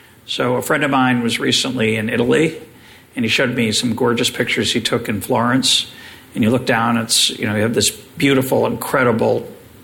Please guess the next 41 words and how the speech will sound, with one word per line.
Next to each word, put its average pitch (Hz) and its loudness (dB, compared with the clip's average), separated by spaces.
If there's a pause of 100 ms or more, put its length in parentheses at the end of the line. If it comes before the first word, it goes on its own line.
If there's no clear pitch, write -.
(440)
Brunelleschi's 123 2
dome 117 0
of 127 -4
the 135 -4
church 110 0
there, 117 2
looking 123 2
down 120 2
over 120 0
these 117 2
gorgeous 127 0
rooftops. 127 0 (420)
And - -2
I - 2
assume - 2
it - 0
looks 208 2
something 220 0
like 143 0
it 147 4
looked - 0 (520)
four 151 2
hundred, 196 -2
six - -2
hundred 165 0
years 160 2
ago. 202 2 (480)
And - -6
I 170 0
thought, 170 -2
you 165 2
know, 202 2
it's - 0
a 135 -2
fan-, 135 -2
this - 0
city 220 2
is 120 -2
a 139 -2
fantastic 131 -2
museum. 151 -2